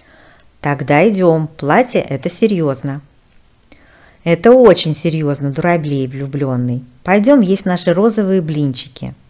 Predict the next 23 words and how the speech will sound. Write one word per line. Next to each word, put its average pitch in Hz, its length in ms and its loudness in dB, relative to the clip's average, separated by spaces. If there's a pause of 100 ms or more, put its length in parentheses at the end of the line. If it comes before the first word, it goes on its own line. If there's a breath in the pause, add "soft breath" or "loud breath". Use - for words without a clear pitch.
(880 soft breath)
Платье 247 360 -2
на 214 140 0
Соне 202 400 -2
было 165 340 -2
сиреневое, 135 800 -6
без 156 200 -6
рукавов, 151 680 -4 (180)
но 175 200 -2
длинное, 143 760 -6 (340 soft breath)
с - 100 -20
пышной 175 500 -4
оборкой 165 440 -4
по - 120 -12
подолу, 208 720 -4 (460 soft breath)
с - 20 -8
аппликацией, 180 1000 -4
верным 160 420 -2
котом 190 400 -4
на 143 160 -2
левом 160 320 -4
плече. 139 520 -10 (180)
Очень 156 540 -4
эффектное. 127 640 -10